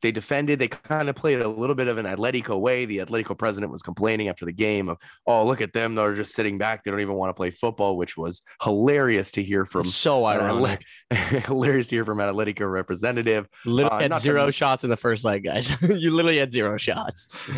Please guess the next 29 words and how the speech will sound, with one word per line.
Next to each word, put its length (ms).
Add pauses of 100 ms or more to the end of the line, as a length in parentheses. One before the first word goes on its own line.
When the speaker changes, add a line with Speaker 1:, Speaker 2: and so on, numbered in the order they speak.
Speaker 2:
Have 180
some 140
self-awareness. 1080 (360)
Speaker 1:
<laughs> 1300
Not 160
to 80
mention 380
Savic 420
should 220
have 60
been 140
sent 360
off. 340
I 60
don't 120
know 240
how 280
he 100
didn't 160
get 140
sent 160
off. 160 (260)
He 140
already 160
had 100
a 60
yellow 320
when 140
he, 100